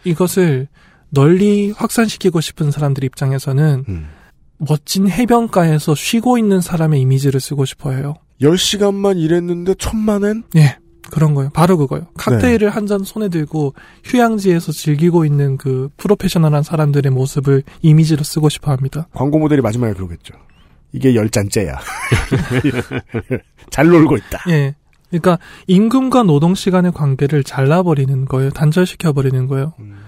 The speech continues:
Speaker 1: 그래서
Speaker 2: 한꺼번에 너무 많이 설명되는데요, 이거.
Speaker 1: 일정한 성과만 내면 몇 시간을 일했든지 그 사람의 수익이 보장되기 때문에 효율적으로 일만 하면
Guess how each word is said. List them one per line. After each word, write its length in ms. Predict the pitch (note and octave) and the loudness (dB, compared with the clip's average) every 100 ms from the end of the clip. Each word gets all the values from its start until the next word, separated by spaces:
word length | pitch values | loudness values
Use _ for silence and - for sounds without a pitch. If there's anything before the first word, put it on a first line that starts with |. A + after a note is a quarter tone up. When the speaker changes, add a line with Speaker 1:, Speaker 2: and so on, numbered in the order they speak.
| - | -10
Speaker 1:
그래서 400 | D3+ D3 E3+ G#3 - - - | -2 0 0 -4 -6 -14 -12
Speaker 2:
한꺼번에 360 | D#3+ G3+ G3+ | -4 -2 0
너무 140 | D#3 D#3 | 0 0
많이 220 | F#3 F#3 | 0 0
설명되는데요, 720 | F3 E3+ E3 D3+ B2 A2 B2 | -2 -2 -2 -2 -2 -2 -4
이거. 200 | A#2+ C3+ - - - - | -4 -8 -12 -16 -8 0
Speaker 1:
일정한 760 | A#3+ B3 B3+ B3 B3 A#3 A3+ - | 2 2 0 2 2 0 -4 -10
성과만 720 | - C#4 C#4 C4 B3+ B3+ A#3 | -6 -4 0 2 4 2 2
내면 520 | C#3+ C3+ D#3 C#3 C3+ D#3 | 2 2 2 2 0 0
몇 160 | C#3+ | 2
시간을 540 | D#3+ - A3 G#3+ G#3 D3+ | 2 -4 0 2 2 0
일했든지 800 | C3 C#3+ D3 C3+ C3+ D#3 C#3 C3+ _ _ | 0 -2 -2 -2 0 0 0 -2 _ _
그 120 | - | -4
사람의 360 | D3+ E3+ E3 D#3+ | -2 2 2 0
수익이 320 | - F3+ E3 | 0 0 2
보장되기 560 | D#3+ D3+ D#3+ E3 D3+ C#3+ | 0 0 2 2 2 0
때문에 520 | - C3 C3+ D3 C3+ - - | -2 -2 0 0 -2 -6 -2
효율적으로 560 | A#3+ A#3+ A3+ G3 F3+ E3 | 0 2 0 -2 0 0
일만 320 | C3+ C3+ C#3 | 0 0 0
하면 400 | C3+ C#3 D3+ C#3 | 0 0 0 -2